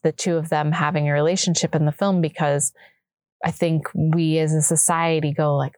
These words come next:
"Oh, if there is a female in a film, then she must have some sort of love interest if there is a male around." And it's not.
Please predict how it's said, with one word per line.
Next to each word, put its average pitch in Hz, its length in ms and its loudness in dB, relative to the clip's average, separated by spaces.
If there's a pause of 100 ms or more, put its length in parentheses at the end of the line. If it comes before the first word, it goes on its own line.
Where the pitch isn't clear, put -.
"Oh, 240 380 -2 (380)
if - 240 -2
there 165 300 0
is 202 180 0
a 226 80 0
female 190 800 -2 (320)
in 170 560 2 (220)
a 180 40 -8
film, 233 440 0 (100)
then 160 420 2
she 185 220 0
must 160 300 0
have 170 180 -2
some 175 180 0
sort 170 280 0
of 165 100 -2
love 170 440 0
interest 156 460 0
if 165 120 -4
there 151 180 0
is 156 100 0
a 165 40 0
male 208 240 2
around." 139 440 0
And 160 140 0
it's 156 160 0
not. 262 240 0